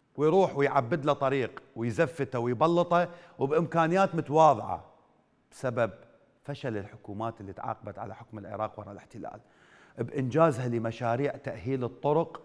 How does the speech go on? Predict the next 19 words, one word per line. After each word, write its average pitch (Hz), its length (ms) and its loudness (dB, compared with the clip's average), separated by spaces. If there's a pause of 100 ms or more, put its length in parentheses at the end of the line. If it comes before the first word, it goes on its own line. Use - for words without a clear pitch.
(160)
اللي 113 180 -2
مليانة 113 480 2
فساد 117 440 -2
على 101 260 -6
أكمل - 340 -16
وجه. - 260 -18 (500)
هذا 196 180 10
اللي 139 140 4
صار 180 240 6
بالفعل 135 580 6
بقضاء 120 340 6
شط 120 260 -2
العرب 123 340 6
بمحافظة 110 600 -4
البصرة، 123 440 -2 (400)
لما 139 240 4
اجى 143 260 0
أحد 151 340 2
المواطنين 123 760 -2